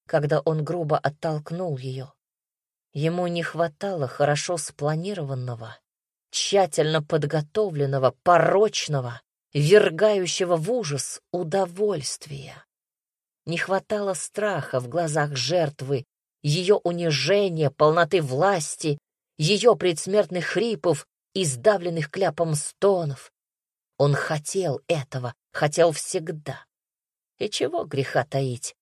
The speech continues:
подготовка, съедающая массу времени, ему нравилась ничуть не меньше, чем само действо. В этом городе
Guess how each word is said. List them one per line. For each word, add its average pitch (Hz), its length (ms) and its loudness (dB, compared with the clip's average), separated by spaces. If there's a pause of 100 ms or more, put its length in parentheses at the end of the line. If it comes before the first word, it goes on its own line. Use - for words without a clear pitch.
(180)
подготовка, 208 800 2
съедающая 175 680 -2
массу 180 420 2
времени, 165 580 2 (260)
ему 214 260 6
нравилась 202 640 2
ничуть 196 420 -4
не 190 140 -4
меньше, 180 480 -2
чем 147 260 0
само 151 520 0
действо. 131 760 -6 (680)
В 131 220 2
этом 220 420 4
городе 175 640 4